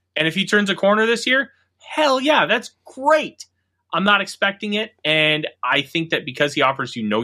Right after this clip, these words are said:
offensive utility, where you can sense a theme, versatility. What can you give me on offense and defense along with that special teams prowess? I don't see anything from Reagor.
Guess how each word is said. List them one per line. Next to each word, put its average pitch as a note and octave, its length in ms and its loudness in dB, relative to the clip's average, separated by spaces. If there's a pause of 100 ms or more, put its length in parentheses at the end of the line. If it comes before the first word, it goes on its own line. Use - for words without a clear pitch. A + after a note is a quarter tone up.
offensive A2 480 -2
utility, D#3 600 2 (300)
where - 240 -4
you E3 280 -4
can F3 160 0
sense G#3 280 0
a A#3+ 60 0
theme, G#3 400 0 (360)
versatility. D3+ 800 0
What B2 280 0
can D#3+ 220 -2
you D3+ 140 -4
give D3+ 300 2
me A#2+ 300 -4 (200)
on B2+ 140 0
offense B2+ 420 0
and A#2 100 -8
defense B2 340 -2
along C3+ 380 4
with G3 180 2
that C3 180 0
special A#2 360 -2
teams G2+ 280 -8
prowess? D#2+ 480 -4 (580)
I A#2+ 100 4
don't D3+ 160 -2
see D3+ 180 2
anything C3 360 -2
from A#2 200 -4
Reagor. F#2+ 300 -2